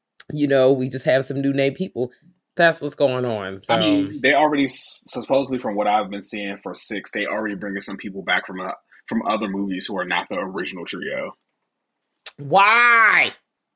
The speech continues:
Speaker 2: They're like, "Why not?"
Speaker 1: I'm yelling.
Speaker 2: They're like, "Why not?"
Speaker 1: I mean, <sighs> oh God, just, <sighs> I can't wait till we talk about the fifth movie. That should have just been called Scream Five instead of what I'm gonna tell y'all later, what I've decided to call it. Um, but we have Scream Four,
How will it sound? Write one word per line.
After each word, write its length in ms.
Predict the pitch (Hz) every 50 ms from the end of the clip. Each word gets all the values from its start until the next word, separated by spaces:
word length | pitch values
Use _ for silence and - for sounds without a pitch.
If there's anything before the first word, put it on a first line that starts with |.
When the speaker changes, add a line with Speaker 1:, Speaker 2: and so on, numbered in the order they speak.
| _ -
Speaker 2:
They're 140 | - 113 120
like, 260 | 113 101 92 92 -
"Why 200 | 98 - 85 87
not?" 120 | 87 -
Speaker 1:
I'm 180 | 156 180 208 214
yelling. 440 | 190 170 139 113 98 92 85 - - _
Speaker 2:
They're 120 | 104 113 117
like, 140 | 113 92 85
"Why 180 | 85 87 87
not?" 260 | 92 101 - - - - - - - - -
Speaker 1:
I 80 | 240 277
mean, 220 | 294 320 311 285 -
<sighs> 40 |
oh 380 | - 185 175 - - - - - -
God, 500 | - - - - - - - - - - - -
just, 420 | - 240 254 240 - - - - _ _ _ _ _ _ _ _ _ _ _ _
<sighs> 460 | - - - - - - - - -
I 100 | 175 196
can't 260 | 220 - 254 233 202 175
wait 160 | 190 190 185
till 120 | 196 190
we 100 | 165 170
talk 240 | 160 185 151 139 -
about 220 | 151 147 131 135
the 60 | - 135
fifth 260 | - 131 127 127 -
movie. 280 | 135 120 113 113 117 113
That 180 | 117 120 120
should 140 | - - 170
have 100 | 151 135
just 140 | 135 135 -
been 120 | - 143
called 280 | 139 - 143 123 123 123
Scream 340 | - - 131 131 120 120 117
Five 460 | - - 113 107 98 95 95 98 - - -
instead 380 | 113 113 110 - - 127 123
of 140 | 120 113 113
what 300 | 113 113 120 120 - -
I'm 240 | - 110 110 117 123
gonna 240 | 107 110 101 101 98
tell 220 | 95 - 127 110
y'all 220 | 113 110 107 107 107
later, 260 | 110 104 104 101 98
what 160 | 95 95 98 101
I've 200 | 95 98 98 -
decided 420 | 104 101 - 104 92 90 90 -
to 60 | - 92
call 280 | - 104 87 80 65
it. 140 | 62 - - -
Um, 640 | 110 110 104 101 98 95 92 90 87 90 95 104 117 - _ _ _ _ _ _ _ _ _ _ _ _ _ - -
but 160 | 165 175 196
we 120 | 196 254 285
have 180 | 277 277 294
Scream 340 | 285 - 285 254 269 285 302
Four, 420 | - 294 233 214 196 202 240 254